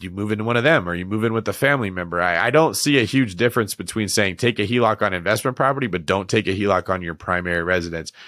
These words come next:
You shouldn't be doing things if you can't afford to make the payments in the first place. If you're taking a heloc and you lose something because of it, you made some really bad decisions that you, that I think you would have made the same as if you didn't take out the heloc. You just borrowed the money from someone else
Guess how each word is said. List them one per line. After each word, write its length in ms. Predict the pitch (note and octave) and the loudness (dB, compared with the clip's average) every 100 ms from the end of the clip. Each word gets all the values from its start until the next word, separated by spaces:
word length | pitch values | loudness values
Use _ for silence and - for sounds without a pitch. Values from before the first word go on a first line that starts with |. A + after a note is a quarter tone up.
| - | -10
You 80 | F#2 | -2
shouldn't 260 | - D3+ | 4 4
be 100 | C#3+ | 4
doing 300 | G2+ G#2 B2 | 4 2 2
things 400 | G#2 G2 F2+ E2+ - - _ _ _ _ | 0 -2 -4 -8 -12 -18 _ _ _ _
if 160 | A#2 G2 | 0 0
you 100 | G2+ | -2
can't 360 | - A2+ A2 - | 0 0 0 -2
afford 520 | G2 - G#2 A2 G2+ | -4 0 4 4 4
to 80 | - | -2
make 260 | F#2+ G2 - | -2 -2 -2
the 60 | |
payments 440 | - - A2 F2+ E2 | -10 -4 -4 -4 -8
in 60 | |
the 80 | D2+ | -10
first 340 | - F#2 D2+ - | -4 -4 -4 -8
place. 360 | - - - - _ _ - | -14 -12 -12 -14 _ _ -8
If 160 | E2+ | -4
you're 260 | F#2+ D#3+ F#3+ | 2 4 4
taking 380 | F3+ F3 - D3+ | 4 2 2 2
a 60 | |
heloc 420 | A2+ D3 D#3 D3+ C3+ | 4 4 4 4 0
and 100 | G#2+ | -2
you 140 | B2 | -2
lose 320 | F#2+ A2+ C3+ | 2 4 6
something 400 | - C3 C#3 C3 | 4 0 -2 -2
because 260 | B2 C#3 B2 | 0 2 2
of 140 | B2+ | 4
it, 100 | A#2+ | 2
you 140 | G2 A2+ | 2 0
made 200 | A2+ G#2 | 0 2
some 200 | G#2 F#2 | 0 -2
really 420 | F2+ G#2 G#2 G#2 | 2 4 6 4
bad 320 | F2 F#2 F2+ | 2 0 0
decisions 520 | D#2+ - F#2 E2 D2+ | -2 0 0 0 -4
that 120 | E2 | -4
you, 320 | D#2+ F2+ F2 D#2+ - - | -4 -4 -6 -8 -10 -2
that 120 | F#2 | 0
I 140 | F#2 | 0
think 240 | - F#2+ F2 | -2 -6 -4
you 80 | |
would 80 | G2 | -2
have 100 | F#2 | -2
made 200 | F2+ F#2 | 0 -2
the 60 | E2 | 0
same 300 | - C3 A2+ | 2 2 2
as 80 | G#2+ | 0
if 80 | |
you 80 | G2 | 0
didn't 160 | A#2 B2 | 0 2
take 180 | A#2+ A#2+ | 2 2
out 140 | A#2 | 0
the 60 | A2 | 2
heloc. 340 | D#3 F#2+ - | 2 0 -2
You 80 | G2 | -4
just 160 | G#2 | -2
borrowed 300 | D2+ F2 A2 | 0 2 2
the 40 | G2+ | 2
money 220 | G2+ A2+ | -2 -2
from 200 | G#2+ F2 | -4 -4
someone 320 | - G2+ G2 | -2 0 2
else 260 | A2 D#2+ | 2 0